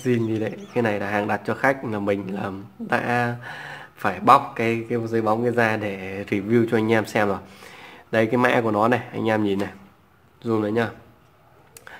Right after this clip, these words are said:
Năm tám chín một không một G không hai không, trùng với cái thằng ấy nhá. Logo Hyundai, Mobit này. Mobit là, là tên kiểu như nhà máy. Nhà máy thì nó có nhiều nhà máy, ờ,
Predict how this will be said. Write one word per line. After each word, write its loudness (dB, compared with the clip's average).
Năm 4
tám 2
chín 0
một 2
không 6
một 0
G 0
không 2
hai 4
không, 2
trùng 2
với -2
cái 0
thằng -2
ấy 2
nhá. 2
Logo 4
Hyundai, 4
Mobit 4
này. -2
Mobit 0
là, 0
là -4
tên 4
kiểu -8
như -2
nhà -2
máy. -2
Nhà -4
máy -2
thì -2
nó -2
có -4
nhiều -2
nhà -8
máy, -6
ờ, -10